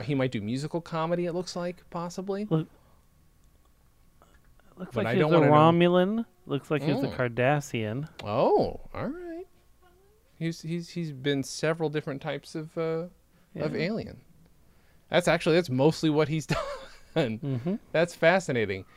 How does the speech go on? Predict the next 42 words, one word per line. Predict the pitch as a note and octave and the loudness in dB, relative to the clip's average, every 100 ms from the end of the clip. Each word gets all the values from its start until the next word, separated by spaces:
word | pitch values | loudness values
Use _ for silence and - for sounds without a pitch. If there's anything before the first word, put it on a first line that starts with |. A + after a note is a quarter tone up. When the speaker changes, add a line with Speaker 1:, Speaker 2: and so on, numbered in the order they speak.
| - _ | -20 _
Speaker 1:
He's | E3 D#3 | -2 2
in | D#3+ | 2
an | D3 | 2
E! | C#3+ E3+ | 0 -4
True | - F3+ | 0 0
Hollywood | D#3 F3 E3 C#3+ | 2 0 2 0
story | - D3+ C#3+ | 0 2 2
about | B2+ A2+ C#3+ C#3+ | 0 2 2 2
the | C#3 | -2
monkeys | C3 C#3+ E3 - F#2 E2 | 0 0 -2 -4 -6 -6
as | C3 C3+ | -4 -4
himself. | B2+ A#2 - - D#3 D#2+ - | -4 -6 -4 2 2 2 -6
I | A#2+ | -4
want | D3 D#3+ | -2 -2
to | - | -4
know | D#3 D3+ D3 | -2 0 0
what | C#3 D3+ E3 - | 0 0 -2 -2
he | E3+ | 6
was. | D#3+ G2 | 6 6
Speaker 2:
<laughs> | |
Speaker 1:
Okay, | G3 C#3+ G#3+ - - | 2 2 0 0 2
yeah, | A#2+ | 4
I | - G#3 | 4 6
want | B3 A#3 | 6 4
him | G3+ | 4
on | F3 | 4
this | D3+ | 2
show | - C#3 | 2 2
even | C3 G#2 F#2+ | 2 0 -4
more. | G2 C2+ - _ _ - - - _ _ | -6 -6 -10 _ _ -20 -20 -20 _ _
Uh, | G#2+ G#2+ G2+ F#2+ F#2 - _ - | -6 -2 -2 0 -2 -4 _ -2
yeah, | D3+ A#2 | 0 0
he, | A#2 C#3 | -2 -6
he | C3+ | -4
must | C#3 C3 - | -2 -2 -2
be | A2+ | -6
a | |
musician | G#2+ G2+ G#2 F#2+ G#2 | -4 -6 -8 -8 -12
'cause | G#2 A2 | -12 -10
he | A#2 A2 | -6 -4
also, | G2+ - G#2 G2+ G2+ - - | -6 -6 -6 -6 -8 -12 -12
uh, | F2+ | -12